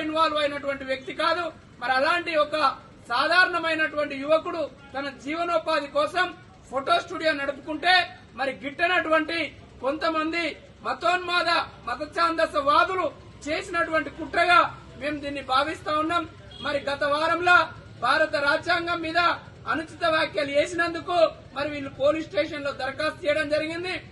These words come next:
అదేవిధంగా తన యొక్క సిద్ధాంతాన్ని స్టేటస్ రూపంలో పెట్టుకుంటే కూడా ఆ స్టేటస్ లను చూసి కొంతమంది మతోన్మాద దుండగులు ఆయనను ఫోన్ చేసి హెచ్చరించడం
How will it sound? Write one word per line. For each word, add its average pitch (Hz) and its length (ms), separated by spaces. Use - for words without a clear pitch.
అదేవిధంగా 320 600
తన 269 120
యొక్క 311 180
సిద్ధాంతాన్ని 339 680
స్టేటస్ 320 600
రూపంలో 320 360
పెట్టుకుంటే 311 520
కూడా 370 180
ఆ 269 40
స్టేటస్ 349 540
లను 330 260
చూసి 392 360
కొంతమంది 320 680
మతోన్మాద 320 600
దుండగులు 359 480
ఆయనను 320 400
ఫోన్ 339 300
చేసి 359 320
హెచ్చరించడం 359 640